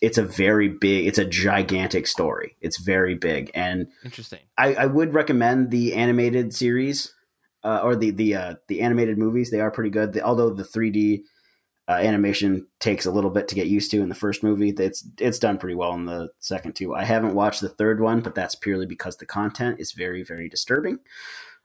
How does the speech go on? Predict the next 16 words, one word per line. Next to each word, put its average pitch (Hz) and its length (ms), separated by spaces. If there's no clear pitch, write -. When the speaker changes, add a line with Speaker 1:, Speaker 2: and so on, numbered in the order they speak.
Speaker 2:
Sure. 139 200
Speaker 1:
Um, 107 380
but, 139 520
uh, 113 300
to - 80
go 160 120
back 143 240
to 156 80
that 117 140
point 135 240
of 107 140
even 135 240
condensing 110 840
the 95 260
first 113 340
movie 104 480